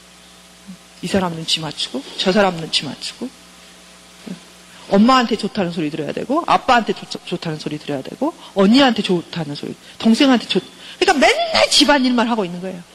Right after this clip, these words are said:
돌아다니면서. 혼자서. 그건 아니잖아요. 그쵸? 예. 내려놓으세요. 지금 해당되시는 분 체크를 탁 하세요. 자기 마음속에. 자, 그 다음.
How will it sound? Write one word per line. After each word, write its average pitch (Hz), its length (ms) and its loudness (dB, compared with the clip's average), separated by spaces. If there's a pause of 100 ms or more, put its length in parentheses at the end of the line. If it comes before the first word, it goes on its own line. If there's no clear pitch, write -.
(480)
돌아다니면서. - 520 -8 (680)
혼자서. 202 240 -8 (1500)
그건 311 160 -6
아니잖아요. 151 580 -14
그쵸? - 240 -10 (1080)
예. - 80 -12 (640)
내려놓으세요. 165 680 -4
지금 - 200 -8
해당되시는 190 600 0
분 151 100 -10
체크를 247 380 -2
탁 - 280 -2
하세요. 170 240 -6
자기 160 260 -8
마음속에. 147 580 -2 (640)
자, - 120 -4
그 - 120 0
다음. 175 240 2